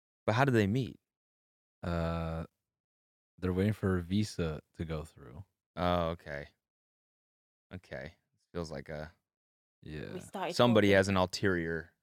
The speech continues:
Speaker 1: agenda.
Speaker 2: Yeah.
Speaker 1: Somebody's trying to get a green card here.
Speaker 2: Yeah.
Speaker 3: I approached him, put on my, my big girl pants, <laughs>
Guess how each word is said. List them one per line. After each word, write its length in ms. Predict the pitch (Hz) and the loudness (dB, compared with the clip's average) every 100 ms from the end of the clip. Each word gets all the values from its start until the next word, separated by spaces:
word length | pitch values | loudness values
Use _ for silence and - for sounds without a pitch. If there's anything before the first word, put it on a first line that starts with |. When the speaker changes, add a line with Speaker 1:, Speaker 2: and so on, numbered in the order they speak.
| _ _ | _ _
Speaker 1:
agenda. 560 | 85 87 85 78 67 65 _ _ _ _ - | -14 -14 -18 -20 -20 -20 _ _ _ _ -6
Speaker 2:
Yeah. 600 | 104 98 92 87 85 95 - _ - | -2 0 0 0 -4 -10 -16 _ -8
Speaker 1:
Somebody's 320 | 101 85 82 | -4 -4 -6
trying 180 | 90 82 | -10 -10
to 60 | |
get 140 | 80 78 | -10 -14
a 40 | |
green 220 | 82 85 | -12 -14
card 260 | 82 82 82 | -10 -10 -6
here. 140 | 90 | 0
Speaker 2:
Yeah. 280 | 92 87 87 - _ _ _ _ _ _ | 2 2 -2 -10 _ _ _ _ _ _
Speaker 3:
I 160 | 180 170 | -10 -10
approached 500 | - 170 160 - _ | -12 -14 -14 -16 _
him, 300 | 180 170 180 _ _ _ _ _ | -10 -10 -16 _ _ _ _ _
put 100 | - | -10
on 220 | 180 175 175 | -8 -10 -10
my, 240 | 170 165 - _ _ _ _ | -10 -10 -14 _ _ _ _
my 60 | 170 | -10
big 180 | 190 - | -10 -6
girl 420 | 175 175 170 170 _ _ | -6 -4 -4 -8 _ _
pants, 260 | 170 175 _ _ _ _ | -14 -14 _ _ _ _
<laughs> 60 | _ | _